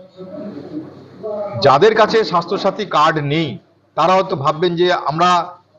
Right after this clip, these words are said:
আহ, কি টাকা খরচা হবে বা, আহ, দুর্গাপুর গেলে কলকাতা গেলে যে একটা বড় টাকার খরচা হয়, না, সেটা একদমই হবে না মালদাতে। আমাদের উদ্দেশ্য হচ্ছে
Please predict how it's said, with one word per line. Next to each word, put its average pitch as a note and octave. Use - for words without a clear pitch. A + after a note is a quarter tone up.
আহ, B2
কি G#3
টাকা F#3+
খরচা E3+
হবে D#3
বা, D#3
আহ, B2
দুর্গাপুর E3+
গেলে D#3+
কলকাতা E3
গেলে D#3
যে D#3
একটা D#3
বড় C#3
টাকার D#3
খরচা D3
হয়, C3+
না, C3+
সেটা D#3
একদমই C#3+
হবে A2+
না G#2
মালদাতে। F#2
আমাদের F#3
উদ্দেশ্য F3+
হচ্ছে G3+